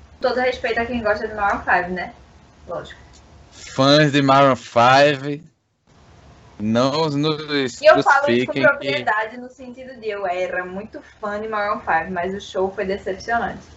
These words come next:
Speaker 2: É uma Maroon Mania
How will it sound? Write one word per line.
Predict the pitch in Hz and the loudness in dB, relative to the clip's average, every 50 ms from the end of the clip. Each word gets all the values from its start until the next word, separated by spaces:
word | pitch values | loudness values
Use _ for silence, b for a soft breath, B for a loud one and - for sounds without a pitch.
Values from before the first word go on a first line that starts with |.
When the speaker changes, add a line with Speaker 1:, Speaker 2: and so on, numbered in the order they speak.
| - - - - | -20 -20 -2 0
Speaker 2:
É | 139 | 2
uma | 143 151 156 156 147 143 135 127 117 110 92 - _ _ _ _ _ _ _ _ _ _ | 2 4 4 4 4 4 4 4 2 0 -2 -6 _ _ _ _ _ _ _ _ _ _
Maroon | 107 117 120 127 147 170 190 202 202 165 | -2 0 4 6 6 6 6 6 4 2
Mania | 135 127 131 139 160 175 180 185 175 175 175 175 - | 2 2 2 0 0 0 0 0 0 0 0 -2 -6